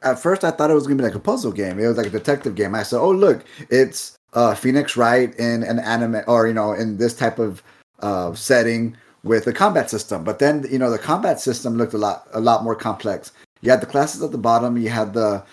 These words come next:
the turns at the, at the, at the top right, and the cool thing about these things and that type of formula is you can knock, you can basically, like, become faster, you can swap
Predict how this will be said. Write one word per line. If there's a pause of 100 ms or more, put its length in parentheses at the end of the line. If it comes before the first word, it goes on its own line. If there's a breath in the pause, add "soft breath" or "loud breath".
(640 loud breath)
the
turns
at
the,
at
the,
at
the
top
right,
and
the
cool
thing
about
these
things
and
that
type
of
formula
is
you
can
knock,
you
can
basically,
like,
become
faster,
you
can
swap